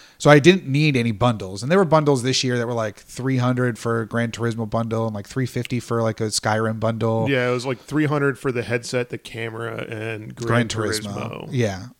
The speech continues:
Speaker 1: And
Speaker 2: But
Speaker 1: I was
Speaker 2: not
Speaker 1: like,
Speaker 2: the, not the Move controllers.
Speaker 1: No. And I was
Speaker 2: Did
Speaker 1: like,
Speaker 2: you already
Speaker 1: "Ah."
Speaker 2: have the Move controllers?
Speaker 1: I did from when I had,
Speaker 2: A
Speaker 1: uh,
Speaker 2: Move?
Speaker 1: yeah, I had a Move from way back when, like, Move first came out. Um,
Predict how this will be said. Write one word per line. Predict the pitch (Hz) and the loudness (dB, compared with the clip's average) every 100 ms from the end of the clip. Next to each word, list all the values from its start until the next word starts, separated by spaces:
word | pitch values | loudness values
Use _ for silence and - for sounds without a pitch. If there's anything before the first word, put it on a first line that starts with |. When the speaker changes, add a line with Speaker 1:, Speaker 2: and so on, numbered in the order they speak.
| _ 135 | _ 0
Speaker 1:
And | 139 | 4
Speaker 2:
But | |
Speaker 1:
I | 143 | 4
was | 131 | 4
Speaker 2:
not | 139 | 4
Speaker 1:
like, | 131 127 | 2 -2
Speaker 2:
the, | |
not | 127 120 | -4 -4
the | 117 | -4
Move | 117 110 | -6 -6
controllers. | - - - - - 110 - | -12 -12 -10 -10 -12 -14 -4
Speaker 1:
No. | 123 107 98 107 - | 0 0 -2 -12 -4
And | 131 | 2
I | 147 | 4
was | 147 | 6
Speaker 2:
Did | 165 | 6
Speaker 1:
like, | |
Speaker 2:
you | 196 | 8
already | 139 | 6
Speaker 1:
"Ah." | 131 | 4
Speaker 2:
have | 120 | 0
the | |
Move | 123 | -6
controllers? | 127 156 165 165 | -6 -6 -6 2
Speaker 1:
I | 139 | 4
did | 127 160 104 - | 8 6 6 2
from | 120 117 117 | 0 2 2
when | 120 | 4
I | 117 | 4
had, | 107 113 110 104 - | 2 2 2 0 0
Speaker 2:
A | 151 | 2
Speaker 1:
uh, | 110 | 2
Speaker 2:
Move? | 120 117 _ | 2 -2 _
Speaker 1:
yeah, | 135 107 | 0 2
I | 110 | 4
had | 127 | 2
a | 113 | 2
Move | 117 113 107 - - - - | 2 2 0 -6 -20 -20 -20
from | - 110 | -6 -4
way | 104 107 | 0 2
back | 104 104 - | 2 0 -2
when, | 104 | -6
like, | 98 | -6
Move | 104 98 | -4 -6
first | - 95 - | -4 -6 -6
came | 98 101 | -6 -4
out. | 98 98 - _ - | -4 -6 -10 _ -10
Um, | 104 101 98 98 | -8 -8 -10 -12